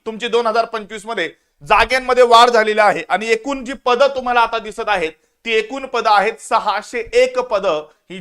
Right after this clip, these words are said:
जी, अ, टोटल पदं असणार आहेत. म्हणजे आता तुमचा जो रिझल्ट लागणार आहे प्रिलियमचा, तो सहाशे एक पदांचा, अ, मिळून रिझल्ट लागणार आहे. त्यामुळे कट ऑफ नक्कीच कमी लागेल आणि कट ऑफ कमी लागल्यामुळे खूप साऱ्या विद्यार्थ्यांना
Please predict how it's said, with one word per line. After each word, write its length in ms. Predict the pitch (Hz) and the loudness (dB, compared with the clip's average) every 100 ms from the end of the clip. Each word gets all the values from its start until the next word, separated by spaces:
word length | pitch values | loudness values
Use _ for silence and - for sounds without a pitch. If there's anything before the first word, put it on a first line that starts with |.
| 185 | -14
जी, 180 | 208 190 | -8 -6
अ, 180 | 180 180 139 165 | -4 -6 -12 -4
टोटल 260 | 208 208 214 | -2 0 -2
पदं 220 | 208 196 | 0 0
असणार 280 | 170 170 156 | 0 -4 -8
आहेत. 120 | - _ _ _ | -8 _ _ _
म्हणजे 220 | 196 226 | -8 2
आता 300 | 277 240 247 | 4 4 0
तुमचा 340 | 262 262 254 262 | -6 -6 -2 0
जो 160 | 269 | 2
रिझल्ट 280 | 247 247 285 | 0 4 4
लागणार 360 | 285 247 247 233 | 6 2 4 2
आहे 140 | 202 | 2
प्रिलियमचा, 600 | 214 202 196 190 - 214 269 - - | -2 -4 -4 -6 -2 -2 -2 -10 -12
तो 80 | 220 | -8
सहाशे 480 | - 220 233 - 262 254 | -2 0 0 -2 -6 4
एक 220 | 269 269 | 4 4
पदांचा, 680 | - 233 220 220 196 240 247 | -2 0 0 -2 0 0 0
अ, 260 | 208 202 202 | 2 4 4
मिळून 320 | 196 233 220 - | 0 -2 -2 -2
रिझल्ट 280 | 165 180 220 | -8 -4 -2
लागणार 280 | 190 190 202 | -2 -2 -2
आहे. 180 | 196 220 - _ _ - | -2 -2 -8 _ _ 2
त्यामुळे 400 | 247 262 262 285 | 2 4 2 0
कट 280 | 254 233 | 0 2
ऑफ 100 | 254 254 240 | 2 0 -10
नक्कीच 400 | 214 226 - 285 | -10 -10 -8 -10
कमी 260 | - 262 262 | -2 -2 2
लागेल 260 | 247 247 285 _ - | 2 2 -2 _ -4
आणि 140 | 190 | -2
कट 280 | 214 247 254 | 0 0 2
ऑफ 100 | 294 285 | 2 2
कमी 220 | 277 262 | 0 2
लागल्यामुळे 460 | 226 214 208 202 269 - | 2 0 -4 -2 -2 -4
खूप 280 | 254 294 294 | -8 -8 2
साऱ्या 220 | 254 254 | 2 2
विद्यार्थ्यांना 800 | 220 226 190 233 240 240 220 | 0 -6 2 2 2 -4 -2